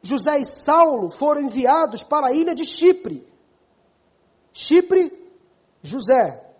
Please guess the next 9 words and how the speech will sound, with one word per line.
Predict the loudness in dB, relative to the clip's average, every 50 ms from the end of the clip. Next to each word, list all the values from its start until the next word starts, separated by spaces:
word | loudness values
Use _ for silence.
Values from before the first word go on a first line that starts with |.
| _ _ _ _ _ _ _ _ _ _
José | -14 -12 -10 -8 0 0 2 2 2 -2 -4 -8 -18 _ -4
levou | -4 -2 0 0 -4 -4
Saulo | -4 -2 0 2 2 2 0 -4 -4
para | -4 -4 -2 -2 -4 -8 -10 -16 -20 -20 _ _ _ _ _ _ _ _ _ _ -20 _ _ _ _ _ _ _
o | -14
seu | -8 -4 -2 0
local | 0 0 -2 -2 -4 -4
de | -4 -6
nascimento, | -10 -10 -10 -10 -8 -6 -6 -6 -6 -8 -14 -20